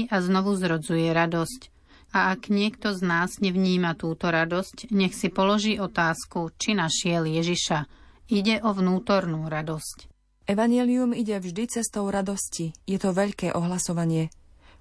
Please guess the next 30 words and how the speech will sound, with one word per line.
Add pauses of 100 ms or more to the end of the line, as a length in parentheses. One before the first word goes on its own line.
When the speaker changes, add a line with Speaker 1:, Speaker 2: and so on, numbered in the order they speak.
Speaker 2:
Pozývam
každého
kresťana,
nech
je
kdekoľvek
a
v
akejkoľvek
situácii, (500)
aby
ešte
dnes
obnovil
svoje
stretnutie
s
Ježišom
Kristom. (480)
Každý
z
nás
nech
si
dnes
nájde
chvíľu
času
a
premýšľa: